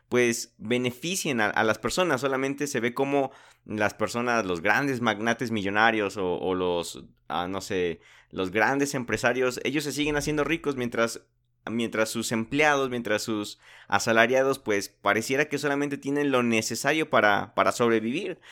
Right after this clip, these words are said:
Y eso es consecuencia de un, de un pecado estructural, es decir, consecuencia de, de un,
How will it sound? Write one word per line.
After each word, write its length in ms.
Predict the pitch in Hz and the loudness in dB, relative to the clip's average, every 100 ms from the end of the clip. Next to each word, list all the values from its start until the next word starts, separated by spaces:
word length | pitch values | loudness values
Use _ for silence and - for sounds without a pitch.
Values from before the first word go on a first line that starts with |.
| - - | -20 -14
Y 140 | - | 0
eso 200 | 208 214 | 2 4
es 200 | 220 220 | 2 0
consecuencia 800 | - 175 175 160 147 160 185 180 156 | -4 -2 -2 -2 -4 -2 -2 -2 0
de 100 | 151 | 0
un, 360 | 160 165 - | 0 -2 -6
de 180 | - 117 | -6 0
un 140 | 139 160 | 0 0
pecado 420 | 170 - 143 147 | -4 2 4 4
estructural, 720 | 147 - 120 - 107 117 107 | 0 -2 -4 2 6 6 4
es 140 | 120 | 0
decir, 340 | 131 131 143 139 - - _ | 0 0 0 0 -10 -20 _
consecuencia 800 | - 131 127 127 139 147 151 160 | -2 0 0 -2 0 0 0 0
de, 360 | 127 117 110 101 | 2 4 4 2
de 160 | - 110 | 2 2
un, 560 | 127 143 - - 104 | 2 0 -4 -10 -16